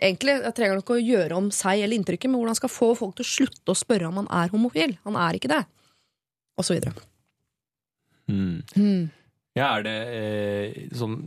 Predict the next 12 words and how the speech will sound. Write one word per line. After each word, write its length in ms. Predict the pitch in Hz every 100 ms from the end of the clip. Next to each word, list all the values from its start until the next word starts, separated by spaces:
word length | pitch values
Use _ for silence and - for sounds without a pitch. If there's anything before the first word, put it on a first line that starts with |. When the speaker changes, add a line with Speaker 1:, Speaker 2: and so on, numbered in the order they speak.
| -
Speaker 2:
det 280 | - 123 107
første 320 | 120 - 95
jeg 80 | 85
tenker 320 | 92 85 160
er 140 | 117 98
jo, 320 | 95 95 98
som 240 | 98 98
han, 140 | 98 98 101 98
han 140 | 92
stiller, 380 | - 107 92 90
at, 160 | - 98
eh, 400 | 95 95 92